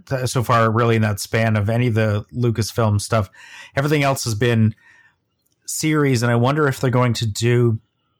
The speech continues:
we'll talk about this shortly here with the M C U stuff, but you look at the M C U stuff, and they're very much lining it up so that the shows and the movies intertwine. So as you said, I wonder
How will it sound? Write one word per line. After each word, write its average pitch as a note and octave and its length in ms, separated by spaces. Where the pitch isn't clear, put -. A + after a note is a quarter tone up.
we'll B2 100
talk C3+ 220
about A#2 180
this A2+ 260
shortly D3 440
here A2+ 160
with A2 220
the A2+ 260
M A2+ 180
C A#2+ 160
U B2+ 100
stuff, A#2 300
but C3+ 120
you C#3 80
look D#3 160
at D3 60
the C3+ 100
M C3 140
C B2 160
U D#3 160
stuff, B2 260
and A#2 80
they're A2 80
very A#2 500
much A#2+ 500
lining B2 360
it A2+ 80
up A2+ 160
so A#2 160
that A2 480
the B2 80
shows A#2 500
and A#2 100
the A2 60
movies A2 640
intertwine. B2 920
So - 140
as A2+ 160
you E3+ 100
said, A2+ 280
I A2 60
wonder B2+ 520